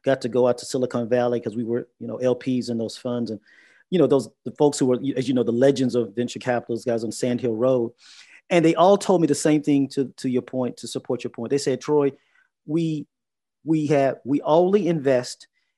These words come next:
in A quality people that may have B quality plans, but never the reverse, because it's not just our money, it's our guidance." And if we have someone that might be the next Google, but if we don't think we can work with them,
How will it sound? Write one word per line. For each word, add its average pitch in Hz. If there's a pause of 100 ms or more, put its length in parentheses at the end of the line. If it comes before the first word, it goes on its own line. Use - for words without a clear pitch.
(140)
in 135
A 170
quality 160
people 120 (280)
that 139
may 147
have 131
B 165
quality 147
plans, 120 (240)
but 139
never 135
the 123
reverse, 110 (440)
because 143 (460)
it's 139
not 156
just 190
our 170
money, 139 (240)
it's 135
our 127
guidance." 123
And 127
if 123
we 160
have 175
someone 147 (220)
that 143
might 165
be 190
the 151
next 139
Google, 127 (380)
but 143
if -
we 165
don't 185
think 175
we 139
can 131
work 143
with 202
them, 233